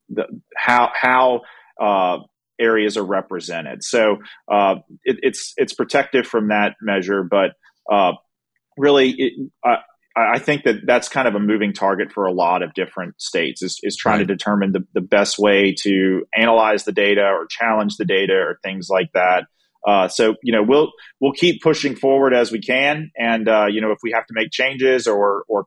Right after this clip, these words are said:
Speaker 1: come up with different scenarios or ideas, you know, we, we can do that. So.
Speaker 2: Last question for you, 'cause I know you, your time is short. Um, but what, uh, what advice do you have for somebody else who's, who's in another,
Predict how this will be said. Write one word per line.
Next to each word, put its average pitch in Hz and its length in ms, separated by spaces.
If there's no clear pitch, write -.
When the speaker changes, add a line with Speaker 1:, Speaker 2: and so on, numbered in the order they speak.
Speaker 1:
come 113 100
up 92 80
with 104 140
different 110 400
scenarios 110 580
or 104 140
ideas, 110 560
you 98 100
know, 95 60
we, 95 220
we 95 80
can 92 160
do 82 180
that. 67 240
So. - 160
Speaker 2:
Last 147 240
question 147 260
for 139 180
you, 147 120
'cause 123 160
I 120 80
know 120 240
you, 117 520
your 107 360
time 120 240
is 107 60
short. - 420
Um, 110 480
but 113 380
what, 175 200
uh, 135 380
what 240 160
advice 151 320
do 123 80
you 117 60
have 104 200
for 101 100
somebody 110 340
else 107 240
who's, 107 340
who's 113 220
in 113 100
another, 113 540